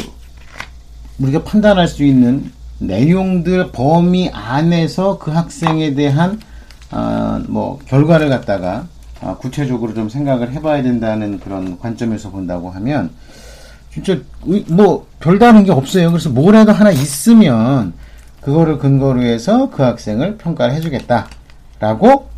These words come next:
이야기를 해줄 수가 있는 겁니다. 아, 그런데 거기에 비해서, 어, 요즘에는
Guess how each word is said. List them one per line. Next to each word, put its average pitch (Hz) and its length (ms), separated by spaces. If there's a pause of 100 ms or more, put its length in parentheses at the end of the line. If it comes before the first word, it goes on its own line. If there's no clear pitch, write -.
이야기를 120 480
해줄 151 180
수가 110 220
있는 117 260
겁니다. 82 380 (720)
아, 147 280
그런데 175 240
거기에 165 400
비해서, 135 760 (640)
어, 131 180
요즘에는 175 1200